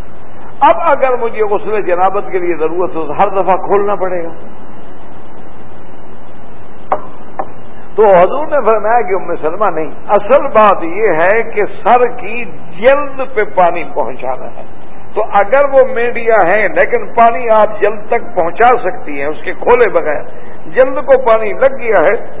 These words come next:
ٹھیک ہے، جلد کو پانی پہنچا دیں اور تین دفعہ پانی ڈال دیں، ہر دفعہ کھولنا ضروری نہیں ہوگا۔ اصل مقصد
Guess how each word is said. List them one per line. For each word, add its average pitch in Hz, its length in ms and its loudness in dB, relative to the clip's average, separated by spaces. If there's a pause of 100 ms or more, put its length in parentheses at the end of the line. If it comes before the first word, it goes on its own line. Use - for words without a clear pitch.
ٹھیک - 260 -4
ہے، - 80 -4
جلد 156 340 -4
کو - 60 -2
پانی 160 300 -2
پہنچا 185 480 0
دیں 214 80 -2
اور 165 160 -2
تین 139 200 -4
دفعہ 135 260 -4
پانی 73 260 -4
ڈال 101 180 -4
دیں، - 320 -4 (240)
ہر 143 200 0
دفعہ 143 280 0
کھولنا 156 500 0
ضروری 143 400 -2
نہیں 143 260 -4
ہوگا۔ - 500 -4 (600)
اصل 277 520 0
مقصد - 440 0